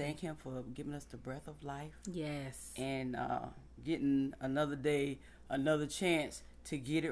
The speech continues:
Speaker 1: right if we don't have it
Speaker 2: That's
Speaker 1: right.
Speaker 2: it.
Speaker 1: Isn't he
Speaker 2: That's it.
Speaker 1: awesome? He's
Speaker 2: And
Speaker 1: awesome.
Speaker 2: yes, yes, yes.
Speaker 1: Um,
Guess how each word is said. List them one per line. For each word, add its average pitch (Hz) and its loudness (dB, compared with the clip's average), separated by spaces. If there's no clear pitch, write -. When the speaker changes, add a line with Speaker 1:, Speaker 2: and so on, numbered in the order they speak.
Speaker 1:
right 143 6
if 127 -2
we 143 0
don't 143 -2
have 147 -2
it 147 -4
Speaker 2:
That's 151 4
Speaker 1:
right. 262 4
Speaker 2:
it. 240 2
Speaker 1:
Isn't 147 2
he 156 2
Speaker 2:
That's 160 8
it. 175 0
Speaker 1:
awesome? 170 -2
He's 160 -2
Speaker 2:
And - 2
Speaker 1:
awesome. 175 12
Speaker 2:
yes, 160 4
yes, 165 0
yes. 135 -2
Speaker 1:
Um, 208 8